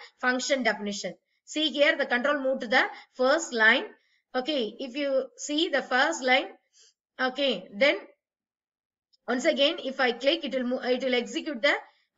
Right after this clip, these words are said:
uh, second line. So it will execute second line. When execute the second line,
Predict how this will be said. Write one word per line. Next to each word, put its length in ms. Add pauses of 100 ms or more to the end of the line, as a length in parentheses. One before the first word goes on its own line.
uh, 580 (100)
second 480
line. 260 (1600)
So 140
it 140
will 120
execute 500 (240)
second 440
line. 240
When 140
execute 480
the 100
second 400
line, 220